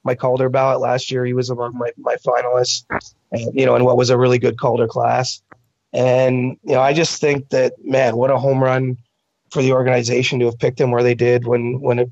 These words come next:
you know, really wasn't the consensus pick at the time. And, you know, even the whole, the whole thing with Jarmo being Finnish and Puljujärvi, uh, you know, the guy he passed off being Finnish, um, you know, that I, I really, I thought he played well in those games,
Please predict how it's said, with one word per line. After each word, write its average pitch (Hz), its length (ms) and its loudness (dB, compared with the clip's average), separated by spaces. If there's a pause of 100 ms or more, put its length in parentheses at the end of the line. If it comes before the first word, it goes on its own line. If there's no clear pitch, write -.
(140)
you 127 120 -2
know, 117 80 0
really 127 220 4
wasn't 123 280 2
the 123 60 0
consensus 120 560 -2
pick 120 200 -2
at 127 80 -6
the - 80 -10
time. 120 460 0
And, 110 180 -6 (640)
you 123 60 -4
know, 113 100 2
even 117 180 0
the 117 100 2
whole, 117 260 2
the 123 200 -4
whole 120 140 0
thing 120 180 0
with 117 140 -2
Jarmo 120 320 2
being 120 160 -4
Finnish 120 400 -2
and 110 100 -10
Puljujärvi, 120 640 0
uh, 120 140 0
you 123 140 -4
know, 117 80 -4
the 117 80 -4
guy 117 200 0
he 120 60 0
passed 120 320 -2
off 123 240 0
being 123 220 -10
Finnish, 123 440 -4 (600)
um, 120 640 -2
you 139 140 -2
know, 127 100 4
that 131 220 0 (140)
I, - 240 0
I 139 120 2
really, 139 420 2
I 139 100 0
thought 131 180 0
he 131 120 0
played 131 240 0
well 123 180 2
in 123 80 0
those 123 160 0
games, 123 560 -2